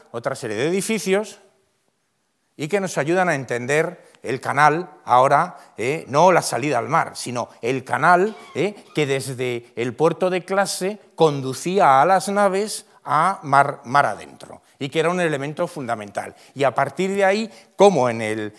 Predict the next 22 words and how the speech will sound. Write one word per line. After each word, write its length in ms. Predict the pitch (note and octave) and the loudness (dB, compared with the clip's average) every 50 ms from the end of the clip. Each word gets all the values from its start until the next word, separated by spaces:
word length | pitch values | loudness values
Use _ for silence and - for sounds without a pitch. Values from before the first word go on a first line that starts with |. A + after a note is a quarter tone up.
| - _ _ | -20 _ _
en 160 | G#2+ G#2+ G#2+ | -6 -2 -2
la 100 | G2+ G2+ | -2 -2
zona 240 | - - E3+ F#3+ G3 | -2 -2 -2 -2 -2
interior 400 | G3 F3+ F#3 F#3+ F3+ G3+ G3 D#3+ | -4 -2 -2 -2 0 0 0 0
del 180 | B2+ G#2+ G2+ - | -2 -4 -6 -4
puerto 300 | - D3 C#3+ - F3 E3 | -4 -4 -2 -2 -2 -2
de 100 | E3+ D#3+ | -2 0
Clase, 280 | F#3+ G3+ F3 - - | 0 0 -2 -2 -4
en 80 | A#2+ C3+ | -6 -6
esa 180 | C#3 - C#3+ | -2 -2 -2
gran 260 | B2 C#3 D#3+ F#3 F#3+ F#3+ | 2 4 4 4 6 4
laguna, 440 | G3 G3 G#3 G3+ F#3 F3+ G3 F#3+ - - - - | 4 4 2 0 0 -2 -2 -4 -6 -12 -14 -10
salían 480 | - - - B2 D3 F#3 G3 F#3+ F3 | -4 0 0 2 4 4 2 2 4
también 340 | F#3+ F3+ F#3 F#3+ F#3 F3 C#3 | 2 0 2 2 2 2 2
las 180 | A#2 A2+ A#2+ B2+ | 2 0 0 0
rutas 380 | D#3+ F#3 F3 - F3 E3 - | -2 -2 0 -2 -2 -2 -4
fluviales 580 | - F3+ E3 D#3+ F3+ F#3+ F#3+ F3+ F3 F3 E3 - | -4 -2 -2 0 2 2 2 2 2 -2 -4 -6
que 120 | - C#3+ | -8 -6
con 180 | - D3+ E3+ F3 | -4 -4 0 2
barcazas 640 | F#3 F3+ F3+ - - F3+ D#3+ - D#3 D#3 D#3 - - - - _ _ | 2 2 2 2 0 0 0 2 0 -2 -2 -4 -10 -20 -20 _ _
podían 300 | G#2+ G#2+ A#2+ C#3 D#3 D#3+ | -8 -6 -4 -4 -4 -4
distribuir 640 | D#3+ D#3+ - - D#3+ D3 D3+ E3 D#3+ D3 D#3+ E3+ | -4 -6 -4 -4 -4 -4 -2 -2 -2 -2 -2 -4